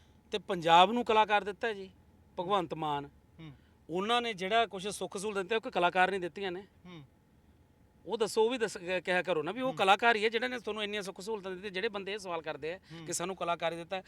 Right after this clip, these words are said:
Speaker 1: ਕਲਾਕਾਰ ਨੇ ਤਾਂ ਪੰਜਾਬ ਬਚਾਇਆ।
Speaker 2: ਹੂੰ।
Speaker 1: ਇੰਨੀਆਂ ਨੌਕਰੀਆਂ ਦਿੱਤੀਆਂ, ਇੰਨਾ ਕਿਸਾਨਾਂ ਨੂੰ ਬਿਜਲੀ ਦਿੱਤੀ,
Speaker 2: ਹੂੰ।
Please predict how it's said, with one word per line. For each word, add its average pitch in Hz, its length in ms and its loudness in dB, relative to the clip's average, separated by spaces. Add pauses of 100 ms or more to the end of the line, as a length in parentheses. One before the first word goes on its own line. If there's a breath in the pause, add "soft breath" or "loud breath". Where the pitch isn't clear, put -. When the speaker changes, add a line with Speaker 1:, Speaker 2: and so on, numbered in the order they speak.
(180 loud breath)
Speaker 1:
ਕਲਾਕਾਰ 220 380 6
ਨੇ 240 80 -2
ਤਾਂ 233 100 0
ਪੰਜਾਬ 214 260 0
ਬਚਾਇਆ। 220 380 -4 (280)
Speaker 2:
ਹੂੰ। 190 180 -18 (1700)
Speaker 1:
ਇੰਨੀਆਂ 196 280 2
ਨੌਕਰੀਆਂ 180 380 0
ਦਿੱਤੀਆਂ, 208 500 -6 (320 soft breath)
ਇੰਨਾ 196 260 0
ਕਿਸਾਨਾਂ 185 520 0
ਨੂੰ 190 140 -4
ਬਿਜਲੀ 185 300 -2
ਦਿੱਤੀ, 196 520 -6
Speaker 2:
ਹੂੰ। 160 180 -14